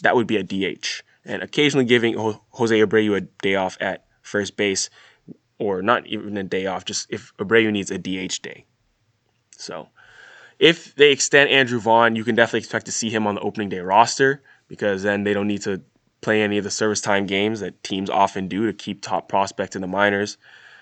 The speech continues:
so they can get that extra year of control. So, I mean,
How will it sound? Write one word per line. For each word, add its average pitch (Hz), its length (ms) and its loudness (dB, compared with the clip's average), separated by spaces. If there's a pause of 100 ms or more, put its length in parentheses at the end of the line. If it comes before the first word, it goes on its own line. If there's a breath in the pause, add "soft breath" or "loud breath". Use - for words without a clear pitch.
(120)
so - 140 -6
they 101 120 -2
can 95 120 -8
get 95 200 -4
that 92 100 -2
extra 92 240 -8
year 90 120 -8
of 87 100 -14
control. 95 420 -2 (1120)
So, 90 360 -4 (560 loud breath)
I 104 120 0
mean, 104 320 2